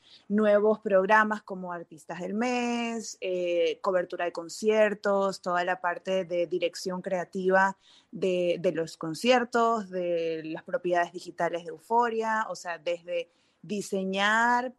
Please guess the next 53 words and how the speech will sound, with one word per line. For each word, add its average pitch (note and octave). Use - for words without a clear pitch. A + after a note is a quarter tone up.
aprobar F#3+
las F3
gráficas F3+
de, E3
de F#3
cada C4+
uno C4+
de A#3+
nuestros G#3+
conciertos, A3+
como F#3
también, F#3
em, E3+
estar G3+
detrás G3
de G3+
la F#3
parte F#3+
de F#3+
producción F#3
de, E3
de D#3+
las D#3+
entrevistas, G#3+
de F3
los E3
especiales F#3+
de F#3+
televisión F3+
de F3+
música F3
y, E3
y F#3
pues E3+
sí, -
pues -
de F#3
toda G3+
la G3+
parte G#3
de, E3
de F3
Euforia. E3+
Todo B3
lo C4
que B3
tiene C4
que C4
ver C4
con C4+
Euforia, D4
contenido A#3
digital, D#4+